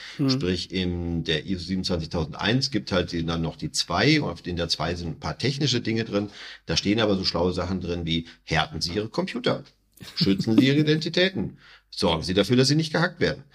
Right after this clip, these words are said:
Speaker 2: Und auf dem Level von Controls, wie sie in dem Standard drinstehen, muss ich im Allgemeinen auch nicht jedes Jahr was anpassen.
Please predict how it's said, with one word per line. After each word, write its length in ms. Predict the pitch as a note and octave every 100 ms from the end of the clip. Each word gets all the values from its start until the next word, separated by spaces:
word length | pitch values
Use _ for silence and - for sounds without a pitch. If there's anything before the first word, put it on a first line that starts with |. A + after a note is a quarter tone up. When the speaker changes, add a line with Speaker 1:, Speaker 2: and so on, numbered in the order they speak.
| - - _
Speaker 2:
Und 420 | G2 G2+ G2+ G2 -
auf 320 | G2+ G2 D#2+
dem 340 | A2 D3 D#3+
Level 420 | B2+ A#2+ C#3+ C#3
von 380 | C3+ - A2 G#2
Controls, 800 | - G2 F#2+ - G2 C3 D3 -
wie 180 | A2 A2
sie 260 | G2+ G#2 F#2
in 100 | F#2+
dem 180 | F#2+ F2+
Standard 460 | - F2+ F#2 F2+
drinstehen, 640 | F2 G2 B2 - A2 G#2+ G2
muss 200 | A2+ B2+
ich 140 | B2+
im 100 | G#2+
Allgemeinen 580 | - F2+ G2 G2 F2+ F#2
auch 140 | F2+
nicht 180 | A#2 -
jedes 280 | - F2 -
Jahr 140 | D2
was 140 | C2+ -
anpassen. 440 | A#1+ - - -